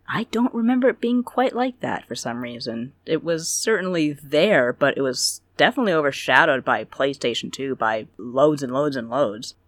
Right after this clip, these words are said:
Uh, I had a f-, the first time I saw the Xbox in action, I had a friend who showed us, like, Halo and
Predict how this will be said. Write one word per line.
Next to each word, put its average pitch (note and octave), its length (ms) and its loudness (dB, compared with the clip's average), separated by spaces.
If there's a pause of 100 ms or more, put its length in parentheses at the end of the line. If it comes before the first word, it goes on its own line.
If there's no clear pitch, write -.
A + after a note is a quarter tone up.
(140)
Uh, E3+ 200 4
I E3 80 6
had C4+ 180 0
a A#3+ 40 0
f-, - 200 -8
the E3 100 -4
first B3 200 -2
time B3 80 -2
I D#3 80 0
saw F#3 400 4
the D3+ 80 0
Xbox A#2+ 560 -2
in C3+ 100 -12
action, B2 600 -10
I B2+ 160 -4
had C3 240 -2
a A#2 40 -8
friend B2+ 480 -6
who A#2+ 140 -8
showed B2 340 -4
us, A2 240 -8
like, G#2+ 220 -6
Halo A#2+ 480 -4
and A2 240 -10